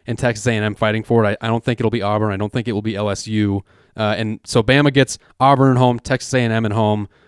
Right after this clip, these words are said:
That, that's their competition in the S E C West. And then, then it just becomes, can they win the,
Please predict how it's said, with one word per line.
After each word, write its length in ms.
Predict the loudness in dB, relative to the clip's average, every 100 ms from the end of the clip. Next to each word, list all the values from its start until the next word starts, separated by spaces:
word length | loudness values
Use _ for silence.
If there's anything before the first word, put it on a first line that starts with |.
| _ _ _ -10
That, 200 | -6 -2
that's 200 | 0 2
their 100 | 0
competition 500 | 2 0 2 0 2
in 80 | 0
the 80 | 0
S 220 | -2 -2
E 40 | -2
C 80 |
West. 340 | 2 2 2 0
And 100 | 2
then, 300 | 2 2 -2 _ _ _ _ -14
then 420 | -4 2 2 2
it 100 | -2
just 160 | -2 -2
becomes, 460 | 0 2 2 0 -6 _ _
can 180 | 0 2
they 120 | 4
win 340 | 4 4 4
the, 360 | 4 4 2